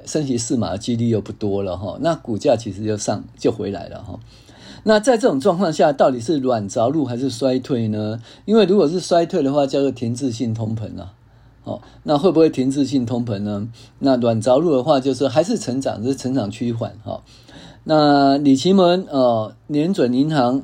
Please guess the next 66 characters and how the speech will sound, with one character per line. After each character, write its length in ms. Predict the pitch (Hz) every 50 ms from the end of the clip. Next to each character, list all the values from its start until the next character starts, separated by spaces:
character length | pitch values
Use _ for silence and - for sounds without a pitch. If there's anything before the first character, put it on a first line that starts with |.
| -
这 140 | - - 147
个 400 | 131 131 123 123 120 117 117 117
巴 200 | 113 117 156 143
尔 120 | 131 113 104
金 300 | - - 143 151 160 151
说， 340 | - - 143 135 135 131 - _ _ - - - - - - _ _ -
近 220 | - 240 202 170
期 240 | 147 - 143 143 139
经 180 | - 185 175
济 140 | 160 185 165
存 240 | - - 143 131 143
在 260 | 151 156 135 123 113 104 - - _ - -
的 160 | - 131 123
衰 280 | 113 - - - 160 151
退 160 | - - 143
风 220 | 127 127 127 127 131
险， 220 | 127 117 - - - - - - -
高 180 | 156 151 151
通 300 | 156 - 151 139 143 143
膨 240 | 135 117 95 104 107 -
对 180 | - 143 117
消 280 | 113 117 - 156 135 139
费 120 | 160 135
者 160 | 101 104 98 90 -
开 160 | - 123 120
支 220 | 120 117 123 117
构 180 | 113 117 123 104
成 180 | - - 101
负 220 | 95 - - 139 120
面 160 | 113 113 107
的 100 | 95 92
影 140 | 92 98 101
响。 180 | - 104 95 - - _ - - _ - -
然 100 | 117 151
后 60 | 175
他 100 | 208 220
讲 220 | 214 - 120 117
了 100 | 123 127
以 60 | 127
后， 100 | 165 156
隔 180 | 135 - 123 131
天 300 | 131 151 143 143 147 147 - - - _ -
就 140 | - 147 120
公 200 | 117 135 127 127
布 140 | 123 135
了 140 | 120 107 107
什 120 | 104 110 101
么？ 280 | 101 101 98 98 - - - - - - - -
公 160 | - 139 135
布 100 | 139 156
了 100 | 139 127
消 200 | 117 - 165 151
费 140 | 139 160 135
者 100 | 123 117
信 220 | 110 117 147 139
心 180 | 131 143 139 139
指 160 | - 107 95
数 180 | 98 143 135 117
跟 220 | 120 131 127 123
零 300 | 113 104 104 110 123 143
售 320 | 143 - - 170 139 120 104
销 240 | - - 123 113
售。 260 | 113 113 - 107 - - - - - - - - - _ _ _ _
结 180 | - - 156 185
果 160 | 175 151 123
呢， 320 | 127 131 131 135 139 139